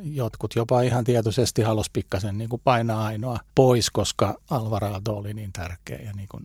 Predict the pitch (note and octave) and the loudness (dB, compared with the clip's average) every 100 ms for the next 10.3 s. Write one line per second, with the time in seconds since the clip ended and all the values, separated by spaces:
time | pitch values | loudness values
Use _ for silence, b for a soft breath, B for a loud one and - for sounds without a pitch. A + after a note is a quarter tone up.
0 | - C3 - D#3+ - E3+ - D#3 C#3 - | -14 -12 0 2 4 4 6 6 4 4
1 | A#2+ A#2 - B2 A#2+ - A2 F#2+ - - | 2 0 0 0 0 -2 -4 -4 -8 -4
2 | C#3+ A#2+ G#2+ - - D3 D3 C3 - B2 | 0 0 0 -4 2 4 4 2 2 0
3 | A#2 A2+ C#3+ G#2+ A2+ A2 G#2 - C#3 C#3 | 0 0 0 0 0 0 -2 0 2 2
4 | G#2 A2+ G#2 - A2 G2+ - A#2 - A2+ | 2 0 0 -2 -2 -2 -4 -6 -4 -4
5 | G#2 - - A#2 - _ A3+ B3 B3+ D3+ | -4 -6 -6 -6 -8 _ -20 -16 -8 -4
6 | F#3+ C#3+ C3 A#2+ A#2+ A#2+ A2+ A2+ - B2 | 0 2 4 2 2 0 0 -2 0 -2
7 | G#2 - G#2+ G2 G#2 A2+ - _ - G#2+ | -2 -2 -4 -4 -6 -10 -14 _ -8 -6
8 | G#2 G2+ G#2+ G#2+ A2+ C#3 A#2 G#2+ A2 A#2 | -4 -4 -4 -2 -2 -4 -4 -4 -2 -2
9 | - C3+ A#2+ A#2 A#2 B2+ B2+ G#2+ G2 A2 | 0 0 2 0 -2 0 -2 -2 -6 -8
10 | C3+ A#2 | -6 -8